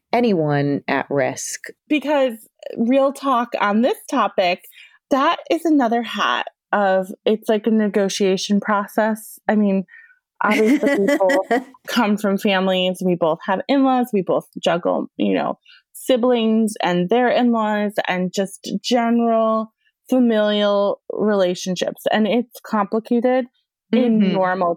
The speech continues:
Speaker 2: times. So I wanna just emphasize that in terms of that's just another pressure is trying to, well, we know <laughs> it's a global health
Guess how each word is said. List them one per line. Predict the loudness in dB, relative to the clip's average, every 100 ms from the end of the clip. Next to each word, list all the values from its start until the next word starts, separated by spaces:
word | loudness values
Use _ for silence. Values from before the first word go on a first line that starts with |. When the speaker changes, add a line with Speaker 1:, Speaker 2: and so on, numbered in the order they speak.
| -2
Speaker 2:
times. | -4 -2 -4 -6 -6 -8 -18 _ _ _ _
So | -18 -4 0 2 2 0 -2 -6 _ _ -2
I | 0
wanna | 2 0 0 0
just | -2 -4 -20 _ -4
emphasize | -2 -2 -2 0 0 0 0
that | 0 0 -2
in | -2 -4
terms | -2 -2 0
of | 0 0
that's | 0 -2 -4
just | -6 -2
another | 0 2 0
pressure | 0 -2 -2 -2 -2 -2 0
is | 0 -2
trying | -4 -4 0 0 0 -2 -2
to, | 0 2 0 -2 _
well, | 0 0 2 0
we | 2 2
know | 2 0 -2
<laughs> | -2
it's | -2
a | -2
global | 0 0 0
health | -2 -2